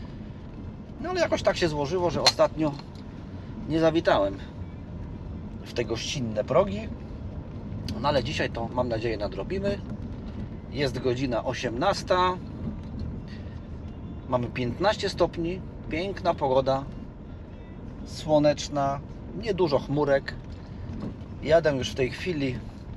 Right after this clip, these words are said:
drogą przez pola,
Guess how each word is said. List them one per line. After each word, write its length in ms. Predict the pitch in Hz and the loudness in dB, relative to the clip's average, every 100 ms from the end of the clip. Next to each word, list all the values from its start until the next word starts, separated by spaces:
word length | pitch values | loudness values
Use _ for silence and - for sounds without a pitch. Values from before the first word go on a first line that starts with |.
| - - - - - - - - - - - - - - - | -10 -10 -12 -10 -10 -10 -10 -8 -8 -8 -10 -10 -8 -6 4
drogą 360 | 127 135 127 | 6 8 4
przez 220 | - 107 - | 4 -4 6
pola, 380 | 156 151 202 | 8 10 6